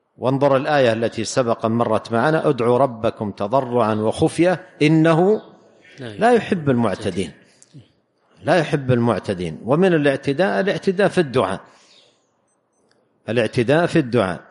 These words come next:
ولهذا من الأخطاء التي، يعني، تلاحظ أن بعض الداعين يزيد في الأدعية الماثورة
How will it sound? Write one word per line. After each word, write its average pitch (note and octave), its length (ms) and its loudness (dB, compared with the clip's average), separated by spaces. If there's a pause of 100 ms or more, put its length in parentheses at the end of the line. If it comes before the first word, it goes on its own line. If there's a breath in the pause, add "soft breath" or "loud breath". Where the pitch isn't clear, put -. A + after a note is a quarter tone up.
(340 soft breath)
ولهذا E3 340 2
من F3 100 2
الأخطاء C#3 540 -2
التي، G#2 460 -2 (340)
يعني، F#2 460 -4
تلاحظ A2 580 0 (1200 soft breath)
أن D#3 480 2 (1160 loud breath)
بعض C#3 320 0
الداعين G#2 720 -4 (1300 soft breath)
يزيد D3 440 2
في D3+ 120 -4
الأدعية D3 420 0
الماثورة G2+ 640 0